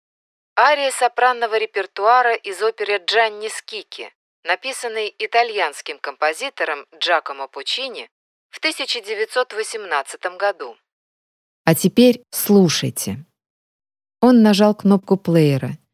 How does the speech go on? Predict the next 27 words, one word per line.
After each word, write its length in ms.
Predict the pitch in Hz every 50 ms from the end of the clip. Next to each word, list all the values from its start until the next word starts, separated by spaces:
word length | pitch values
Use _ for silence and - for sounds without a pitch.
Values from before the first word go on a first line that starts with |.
| _ -
и 140 | - 196 196
воздух 460 | 185 208 262 285 269 226 190 196 180
заполнился 800 | 156 170 185 185 - 233 240 247 226 214 214 208 - - 208 190
женским 480 | 170 165 202 208 196 - - - 190 170
сопрано. 680 | - - 180 175 - - 160 156 147 135 127 120 - - _ _ _ _ _ _ _ _ _ _ _
Этот 320 | - 170 165 - 170 160 156
голос, 560 | 147 143 180 208 214 190 151 135 - - - _ _ -
как 200 | - 165 160 -
и 40 | 175
сама 480 | - - 208 208 208 202 208 196 180
музыка, 680 | 160 156 180 220 254 254 202 170 160 - - 143 131 - _ _ _ -
взлетал 640 | - 139 135 202 202 220 240 233 - 269 285 285 277
куда-то 500 | - - 254 220 247 262 262 - 240 233
ввысь, 640 | 214 202 190 175 175 208 202 180 147 - - - - _ _ -
проникая 540 | - 165 170 180 185 - - 196 190 185
в 60 | 175 -
самую 540 | - - - 247 277 294 277 262 254 247
душу 420 | 214 185 202 214 208 - - 220 208
Реган, 500 | 196 196 196 185 156 143 131 - 147 - _ _ _ _ _ _ _ _ -
хоть 220 | - 170 165 -
она 200 | 180 175 180 185
не 160 | 190 190 208
знала 420 | 196 190 202 202 208 190 170 156 151
ни 140 | 151 151 156
слова 460 | 147 - - 185 196 220 220 185 175
на 180 | 160 160 160 160
итальянском. 840 | - - 170 165 165 160 151 143 135 123 120 - - - 127 135